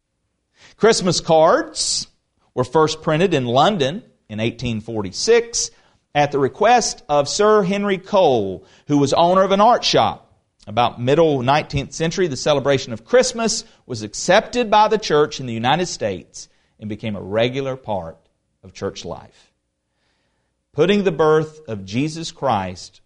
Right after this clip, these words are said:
on the same day as all the rest of this only served to clutter the celebration of the birth of Jesus Christ with a whole lot of unrelated pagan elements.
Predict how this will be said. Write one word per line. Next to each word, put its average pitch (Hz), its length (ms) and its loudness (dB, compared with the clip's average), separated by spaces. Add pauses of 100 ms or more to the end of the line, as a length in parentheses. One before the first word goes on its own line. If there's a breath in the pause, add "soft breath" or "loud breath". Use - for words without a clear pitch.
on 104 140 -10
the 95 80 -12
same 117 420 -6
day 92 480 -8 (320)
as 92 140 -16
all 113 220 0
the 143 120 0
rest 110 400 -2
of 92 120 -16
this 92 420 -10
only 147 360 -6
served 98 760 -6 (420)
to 95 100 -20
clutter 107 560 -6 (240)
the 95 100 -18
celebration 110 880 -4 (280)
of 92 180 -14
the 92 60 -14
birth 95 320 -4
of 95 100 -12
Jesus 95 340 -10
Christ 85 600 -8 (640)
with 98 100 -10
a 92 60 -6
whole 156 400 2
lot 151 240 4
of 113 100 2
unrelated 147 760 2
pagan 127 320 -4
elements. - 720 -12